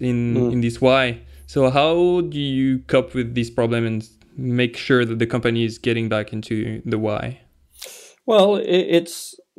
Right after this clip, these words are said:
Speaker 2: it starts with you as the, the, the leader, the senior person. Um,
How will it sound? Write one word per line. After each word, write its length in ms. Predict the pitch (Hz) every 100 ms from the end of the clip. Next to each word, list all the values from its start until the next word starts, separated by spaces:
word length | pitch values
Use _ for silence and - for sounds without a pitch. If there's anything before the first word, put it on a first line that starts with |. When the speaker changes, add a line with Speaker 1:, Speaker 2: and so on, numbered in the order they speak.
| -
Speaker 2:
it 320 | - 151 -
starts 500 | 170 - 180 160 -
with 360 | 156 147 120 - _ _ 64 - -
you 320 | 127 139 156
as 160 | 139 -
the, 300 | 147 147 - - - - _ _
the, 320 | 135 139 135 - -
the 260 | - 135
leader, 340 | 139 175 160 131
the 100 | -
senior 400 | - 151 135 131
person. 480 | 165 175 - - - _ _ _ _ _ _ -
Um, 500 | 120 120 123 127 -